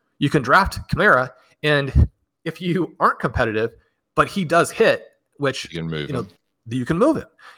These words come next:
Speaker 1: And so in rounds ten through twenty, you actually have a lot of shots on veteran players when other managers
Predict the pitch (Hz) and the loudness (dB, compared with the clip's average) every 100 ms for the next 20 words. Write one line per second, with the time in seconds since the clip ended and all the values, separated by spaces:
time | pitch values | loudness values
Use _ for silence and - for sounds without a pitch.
0 | - 165 - 170 151 143 - - 170 156 | -6 -4 0 2 2 2 -4 -6 -4 0
1 | 180 202 185 - - 202 202 180 147 - | 2 2 0 -4 -4 -6 -2 -2 0 0
2 | 165 185 131 127 131 - _ 131 - 160 | 0 -2 -4 -6 -8 -8 _ -4 -4 -6
3 | 139 139 123 117 131 147 - - 127 123 | -4 -2 -2 0 2 2 -2 0 0 0
4 | - - - _ 127 110 101 143 - 127 | -6 -12 -16 _ -8 -6 -4 -4 -6 -10
5 | - 131 120 113 113 - _ _ - 143 | -4 -2 0 -2 -4 -16 _ _ -6 -4
6 | 135 131 143 185 160 139 139 - 131 120 | -4 -4 -2 0 0 -2 -6 -2 -4 -4